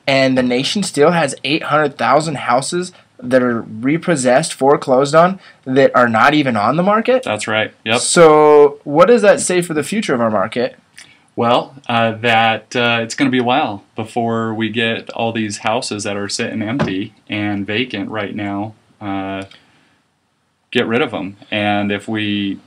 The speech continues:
Speaker 2: put 'em all on the market right now, it's gonna drive all the houses and the market even further down.
Speaker 1: Okay, so what you see is a future of values probably continuing to decrease.
Speaker 2: Right.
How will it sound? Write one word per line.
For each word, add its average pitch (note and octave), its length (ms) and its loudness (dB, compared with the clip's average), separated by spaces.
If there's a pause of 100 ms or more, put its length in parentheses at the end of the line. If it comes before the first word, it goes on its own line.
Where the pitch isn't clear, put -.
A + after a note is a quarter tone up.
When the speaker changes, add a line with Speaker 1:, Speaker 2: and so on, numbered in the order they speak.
(100)
Speaker 2:
put D3 120 -2
'em C3 120 4
all C3+ 160 6
on B2 100 4
the A2+ 80 2
market A2+ 340 0
right G2+ 240 -4
now, B2 500 -2 (280)
it's - 480 -10 (100)
gonna A2+ 200 -4
drive G#2 420 -4 (460)
all B2+ 240 0
the A#2 100 -4
houses G2+ 540 -8
and G2+ 100 -8
the G2 60 -8
market G2+ 320 -6
even G2+ 200 -8
further G2 280 -10
down. G#2+ 320 -10 (220)
Speaker 1:
Okay, B2 320 -2 (180)
so - 160 -2
what D#3+ 160 6
you D#3 80 2
see A#3 260 0
is G3+ 140 4
a E3 80 4
future E3 340 2
of C#3 360 4
values E3+ 400 2
probably D3 340 4
continuing D3+ 600 -4
to F3+ 120 -12
decrease. F3 520 -4
Speaker 2:
Right. A2 260 -4